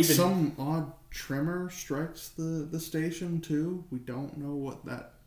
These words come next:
Speaker 2: is.
Speaker 1: Mm-hmm.
Speaker 2: We don't know what's about to happen. Nothing good. <laughs>
Speaker 1: Yeah,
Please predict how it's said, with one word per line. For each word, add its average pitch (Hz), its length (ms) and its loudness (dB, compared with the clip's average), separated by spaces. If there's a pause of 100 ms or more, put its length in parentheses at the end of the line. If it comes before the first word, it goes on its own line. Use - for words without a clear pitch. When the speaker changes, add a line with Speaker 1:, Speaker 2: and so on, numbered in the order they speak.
Speaker 2:
is. 208 720 -6
Speaker 1:
Mm-hmm. 113 320 -6
Speaker 2:
We 131 80 -4
don't 127 320 -4
know 131 120 -2
what's 127 260 -4
about 120 260 -8
to 117 60 -10
happen. 165 640 -2 (1040)
Nothing 139 500 -2
good. 165 420 0
<laughs> - 60 10 (440)
Speaker 1:
Yeah, - 120 -8